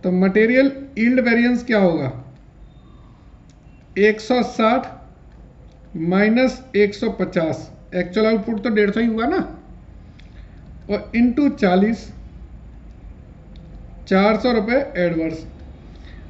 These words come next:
आप दो सौ किलो में एक सौ साठ यूनिट तैयार कर सकते थे, आपने डेढ़ सौ यूनिट तैयार करी, यानी कि दस यूनिट आपने कम तैयार करी। जब दस यूनिट आपने कम तैयार करी तो ये आपको नुकसान हो गया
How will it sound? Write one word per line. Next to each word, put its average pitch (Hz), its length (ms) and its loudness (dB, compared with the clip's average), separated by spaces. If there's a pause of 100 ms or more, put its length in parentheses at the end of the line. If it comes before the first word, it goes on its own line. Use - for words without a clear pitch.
(240)
आप 277 340 4 (140)
दो 214 180 6
सौ 311 220 6
किलो 254 240 2
में 262 140 4
एक 240 300 -2
सौ 254 180 0
साठ 254 300 2
यूनिट 247 280 2
तैयार 220 360 0
कर 190 180 -2
सकते 175 340 -4
थे, 180 160 -4 (180)
आपने 214 320 2
डेढ़ 196 200 4
सौ 196 80 -2
यूनिट 214 300 0
तैयार 208 300 0
करी, 208 220 -2 (1000)
यानी 220 240 6
कि 269 120 2
दस 220 240 0
यूनिट 233 300 2
आपने 220 300 0
कम 226 240 0
तैयार 151 380 0
करी। 147 240 -6
जब 160 240 -6
दस 196 200 2
यूनिट 233 240 0
आपने 226 280 0
कम 214 200 0
तैयार 247 340 0
करी 269 240 2 (840)
तो 311 100 2
ये 269 160 6
आपको 190 380 0 (440)
नुकसान 185 360 0
हो 226 120 2
गया 262 160 0